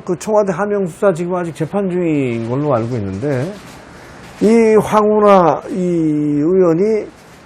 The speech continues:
지금 그 우리 내, 어, 그 해-, 아, 행안부, 우리, 아, 그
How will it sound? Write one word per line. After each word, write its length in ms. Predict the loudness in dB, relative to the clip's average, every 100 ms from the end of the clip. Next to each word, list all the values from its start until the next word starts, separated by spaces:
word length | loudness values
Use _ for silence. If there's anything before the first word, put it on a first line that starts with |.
| -16
지금 1200 | -6 -2 4 6 6 4 4 2 -2 -4 -4 -6 -10 -16 -10
그 120 | -4 -2 -2 -2 -2 -2 -4
우리 400 | -4 0 0 0 -4 -10 -2
내, 140 | 4
어, 640 | 4 4 -2 -2 0 -2 -4
그 220 | -4 -2 -4 -8 -20 -20 -20 -8 -2
해-, 220 | -2 -2 -4
아, 240 | -4 -4 -4 0
행안부, 640 | 2 2 2 0 0 0 -4
우리, 400 | -4 0 0 -2 -4
아, 280 | -4 -4 -4 -10 -16 -4
그 120 | -4